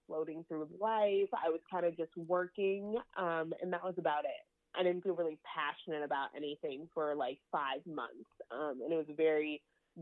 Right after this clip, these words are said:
difficult five months for me. So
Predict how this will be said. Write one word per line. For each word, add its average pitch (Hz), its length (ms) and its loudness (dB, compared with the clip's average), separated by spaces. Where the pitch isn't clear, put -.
difficult 170 540 2
five 143 260 2
months 135 400 -6
for 160 120 -6
me. 143 280 -10
So 156 400 8